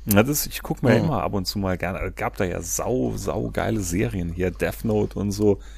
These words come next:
Speaker 2: Mhm.
Speaker 1: Fand ich Hammer, also wirklich von der Story her Hammer. Aber das, <laughs> das ist
Speaker 2: Death
Speaker 1: jetzt
Speaker 2: Note hab ich, glaub ich, hab ich, glaub ich, hab ich nur den Film, da gab's auch einen
Speaker 1: Ah,
Speaker 2: Film zu,
Speaker 1: der war
Speaker 2: ne?
Speaker 1: gar nicht so gut, der war wirklich
Speaker 2: Ah,
Speaker 1: gar nicht
Speaker 2: verdammt.
Speaker 1: gut.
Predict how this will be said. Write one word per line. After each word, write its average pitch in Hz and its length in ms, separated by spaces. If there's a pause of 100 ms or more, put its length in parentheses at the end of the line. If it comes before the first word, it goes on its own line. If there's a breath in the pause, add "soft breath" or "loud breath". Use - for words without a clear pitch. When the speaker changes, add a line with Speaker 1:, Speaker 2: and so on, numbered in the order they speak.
(280 soft breath)
Speaker 2:
Mhm. 127 100
Speaker 1:
Fand 127 180
ich 170 140
Hammer, 135 180
also 101 200
wirklich 131 200
von 110 100
der 92 120
Story 127 340
her 85 340
Hammer. 85 340 (640 loud breath)
Aber 101 200
das, 104 120 (520)
<laughs> - 320
das - 260
ist - 120
Speaker 2:
Death - 80
Speaker 1:
jetzt - 120
Speaker 2:
Note 180 220
hab 135 120
ich, - 140
glaub 135 240
ich, - 180 (320 loud breath)
hab 113 100
ich, 113 100
glaub 117 200
ich, 113 80
hab 113 80
ich 113 120
nur 123 120
den 123 140
Film, 135 280
da 110 80
gab's 104 160
auch 107 80
einen 120 80
Speaker 1:
Ah, - 120
Speaker 2:
Film 139 220
zu, 117 60
Speaker 1:
der 107 200
war 110 120
Speaker 2:
ne? 151 40
Speaker 1:
gar 104 260
nicht 98 200
so - 180
gut, - 400
der 107 120
war 117 140
wirklich 127 160
Speaker 2:
Ah, 127 60
Speaker 1:
gar 123 100
nicht 120 100
Speaker 2:
verdammt. - 380
Speaker 1:
gut. - 100